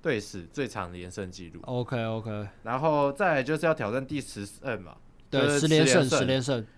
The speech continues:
Speaker 1: 但是这时候就被郭彦文给粉碎。
Speaker 2: 对，而且是他是打出一支代打全垒打。
Speaker 1: 对，逆转的全垒，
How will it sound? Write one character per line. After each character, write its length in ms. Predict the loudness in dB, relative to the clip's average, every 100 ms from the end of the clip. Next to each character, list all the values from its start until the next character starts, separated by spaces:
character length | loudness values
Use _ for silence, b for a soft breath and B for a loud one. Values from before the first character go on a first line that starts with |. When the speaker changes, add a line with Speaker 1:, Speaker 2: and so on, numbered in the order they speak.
| b -6
Speaker 1:
但 160 | -4 -2
是 260 | 0 -2
这 200 | 2 2
时 100 | 4
候 140 | 6 6
就 120 | 6
被 160 | 4 2
郭 240 | 4 6
彦 160 | 6 2
文 140 | -2
给 100 | -2
粉 180 | -4 -10
碎。 280 | -10 -12 -12 2
Speaker 2:
对， 200 | 6 6
而 60 | 6
且 100 | 4
是 60 |
他 140 | 4 4
是 80 |
打 160 | 4 4
出 100 | 4
一 60 | 0
支 60 |
代 140 | 2 2
打 120 | 2
全 160 | -4 -6
垒 140 | -6
打。 240 | -6 -8 -12 -14 0
Speaker 1:
对， 280 | 2 0 -4 -16 -6
逆 240 | -2 -2
转 260 | 0 0 0
的 120 | -4
全 200 | -2 -2
垒， 220 | -2 -4